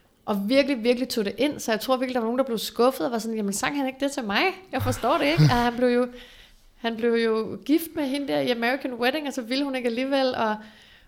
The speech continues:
Men det, som så var fedt, hvad han gjorde det, det var, det var jo ikke præcis hende, han sang om. Hende, han blev gift, giftet med. Det var en, det var en måde. Det var en, hvorfor gør folk det? Hvorfor bliver de bare lige hurtigt,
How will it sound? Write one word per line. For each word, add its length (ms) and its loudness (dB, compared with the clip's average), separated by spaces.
Men 220 -2
det, 120 2
som 140 -4
så 100 0
var 120 0
fedt, 220 -2
hvad 100 -6
han 120 -4
gjorde 380 0
det, 80 -2
det 100 -4
var, 300 -2
det 120 0
var 80 4
jo 140 4
ikke 320 2
præcis 520 -6
hende, 340 -2
han 140 -4
sang 320 -2
om. 120 -4
Hende, 240 -4
han 100 0
blev 160 -4
gift, 220 -8
giftet 280 -6
med. 240 -4
Det 140 0
var 200 0
en, 340 -2
det 120 -2
var 80 -2
en 180 0
måde. 540 0
Det 140 -2
var 120 0
en, 340 -6
hvorfor 460 -4
gør 300 -2
folk 260 -6
det? 100 -4
Hvorfor 260 -6
bliver 180 -6
de 80 -6
bare 200 -2
lige 120 -4
hurtigt, 360 -6